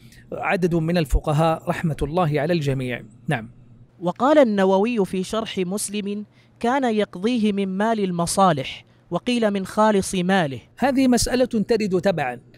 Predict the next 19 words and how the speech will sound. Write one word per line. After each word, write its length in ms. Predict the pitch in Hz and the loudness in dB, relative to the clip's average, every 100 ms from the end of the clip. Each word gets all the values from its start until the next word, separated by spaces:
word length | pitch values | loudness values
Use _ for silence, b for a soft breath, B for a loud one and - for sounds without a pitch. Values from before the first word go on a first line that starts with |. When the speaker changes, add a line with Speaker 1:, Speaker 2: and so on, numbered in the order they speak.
| B B B | B B B
Speaker 1:
لما 280 | 156 196 208 | 0 2 2
كان 320 | 262 269 233 | 2 2 2
نبينا 540 | 214 190 226 220 208 | 0 0 0 2 2
بأبي 500 | 190 180 208 196 196 | 2 2 2 2 2
وأمه 680 | 175 175 208 190 165 185 185 | 2 2 2 2 0 2 2
عليه 240 | 180 185 | 2 0
الصلاة 420 | 165 - 170 185 170 | -2 0 0 0 0
والسلام 640 | 165 165 - 180 202 208 185 | -2 -2 0 2 2 0 0
يقضي 480 | 233 208 190 214 | 0 -2 -4 -2
دين 380 | 180 214 220 202 | 0 0 0 0
من 120 | 190 | 0
مات 340 | 180 202 202 190 | 0 0 0 0
من 160 | 180 | 0
المسلمين 800 | 175 165 160 165 165 180 233 240 | -2 -2 -4 -2 0 2 4 4
وعليه 460 | 202 170 196 208 196 | 2 2 2 2 2
دين 280 | 180 196 143 151 | 2 0 -2 -2
لم 160 | 185 | 0
يوف 280 | 196 202 - | 2 2 2
به، 380 | 160 160 135 | 2 2 0